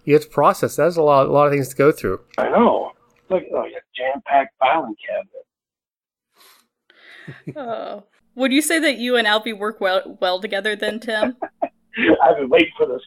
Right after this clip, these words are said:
Speaker 2: question. <laughs>
Speaker 1: Um, oh, boy.
Speaker 2: <laughs> Yeah, we do. We, I, I think we do. I, I think we're, we're definitely different in a lot of ways, but we're the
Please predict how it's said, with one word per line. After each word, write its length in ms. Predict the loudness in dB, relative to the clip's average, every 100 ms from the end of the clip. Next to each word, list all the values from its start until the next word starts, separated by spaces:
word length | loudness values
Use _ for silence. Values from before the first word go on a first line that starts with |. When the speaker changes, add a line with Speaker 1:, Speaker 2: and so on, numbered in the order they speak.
| -4
Speaker 2:
question. 360 | -4 -4 -8 -6 -2 -2 -4 -4 -4 -2
<laughs> 0 |
Speaker 1:
Um, 340 | -2 -2 -4 -8 -12 -18 -20 -18 -14 -14 _ -18 -18 -18 -8
oh, 380 | -4 0 0 -2
boy. 300 | -4 -4 -4 -6 -10 -4 2 4
Speaker 2:
<laughs> 40 | 4 2 _ _ -20 -18 -18 _
Yeah, 220 | 6 8 8
we 160 | 8
do. 280 | 8 6 4
We, 320 | 2 4 4 0 0
I, 240 | 4 4
I 80 | 4
think 180 | 2 2
we 120 | -2
do. 220 | 2 2 2
I, 200 | 0 -4 -6 -6
I 40 | 0
think 240 | 2 0 -2
we're, 260 | 0 0 -2 -10 _ _ _ -12
we're 140 | -2
definitely 600 | 4 4 6 6 6 4
different 460 | 4 4 6 4 4 _ _ _ _ _
in 100 | 4
a 40 | 8
lot 220 | 8 8
of 60 | 8
ways, 260 | 6 4 -2
but 140 | -6
we're 200 | -6
the 80 | -6